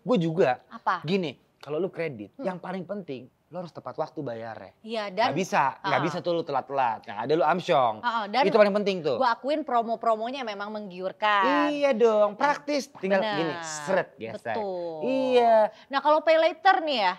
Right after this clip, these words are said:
Speaker 1: Apa?
Speaker 2: bunganya itu kan jauh lebih gede dari
Speaker 1: Iya.
Speaker 2: kartu kredit.
Speaker 1: Iya.
Speaker 2: Hati-hati, ada yang telat sehari aja udah kena denda lima persen gitu kan.
Speaker 1: Oke.
Speaker 2: Gokil kan, nabung setahun aja belum tentu dapat bunga lima persen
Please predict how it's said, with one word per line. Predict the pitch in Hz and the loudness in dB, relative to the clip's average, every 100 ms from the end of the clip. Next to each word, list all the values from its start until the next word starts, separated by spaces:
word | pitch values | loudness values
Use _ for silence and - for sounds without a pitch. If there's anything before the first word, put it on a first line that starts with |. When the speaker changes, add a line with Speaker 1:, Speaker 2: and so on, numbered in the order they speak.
| _ | _
Speaker 1:
Apa? | 156 160 139 104 | -6 2 2 2
Speaker 2:
bunganya | 277 320 320 330 302 | -4 -2 -4 -4 -6
itu | 311 | -6
kan | 381 466 | -8 -8
jauh | 277 269 | -4 0
lebih | 269 214 208 | 0 -2 -8
gede | 151 185 208 - | -10 -4 -4 -4
dari | 175 185 220 | -10 -6 2
Speaker 1:
Iya. | |
Speaker 2:
kartu | 233 240 - | 4 4 2
kredit. | 180 165 220 226 190 | -6 -6 -4 -2 -2
Speaker 1:
Iya. | 104 110 98 | 0 -2 -2
Speaker 2:
Hati-hati, | 151 - 165 196 - 302 277 254 - | -8 -16 -8 -8 -6 -6 -4 -4 -4
ada | 202 196 | -6 -4
yang | 208 208 | -6 -4
telat | 208 208 - | -2 -2 -4
sehari | 196 208 196 | -14 -10 -6
aja | 247 269 175 156 147 175 | -6 -6 -10 -8 -6 -4
udah | 151 147 | -6 -10
kena | 170 185 170 | -16 -16 -16
denda | 160 151 175 | -16 -16 -14
lima | 185 180 | -14 -16
persen | 170 180 - 175 156 147 147 147 | -16 -18 -10 -8 -6 -10 -12 -16
gitu | 147 143 | -20 -14
kan. | 156 180 - | -14 -14 -14
Speaker 1:
Oke. | - 381 | -2 -2
Speaker 2:
Gokil | 381 466 | 2 0
kan, | 427 415 - | 0 -2 -12
nabung | 359 349 349 | -4 -4 -2
setahun | 381 - 330 339 | -8 -4 -4 -2
aja | 262 220 349 | -4 -4 -2
belum | 294 294 | 0 -2
tentu | 269 269 | -6 -8
dapat | 359 269 254 | -6 -6 -6
bunga | 214 220 | -12 -8
lima | 294 262 240 | -8 -8 -10
persen | 262 294 294 254 240 240 | -12 -4 0 2 0 -2